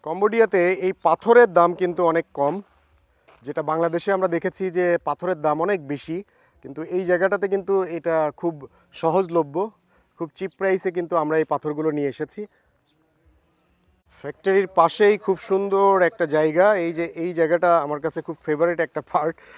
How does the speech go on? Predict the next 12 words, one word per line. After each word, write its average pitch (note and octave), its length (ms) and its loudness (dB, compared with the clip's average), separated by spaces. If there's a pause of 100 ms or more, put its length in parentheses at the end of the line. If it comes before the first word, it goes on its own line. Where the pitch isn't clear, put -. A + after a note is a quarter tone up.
(500)
এইখানে E3 320 0
মূলত E3+ 260 0
রেস্ট E3 380 0
নেওয়ার E3+ 260 2
জন্য E3+ 400 2 (880)
এরকম D3 320 -4
একটা C#3 460 -4 (640)
ঘরের D3 380 0
মতো D3 240 -4
এটা D3 180 -2
করা C#3+ 220 -4
হয়েছে C#3 380 -6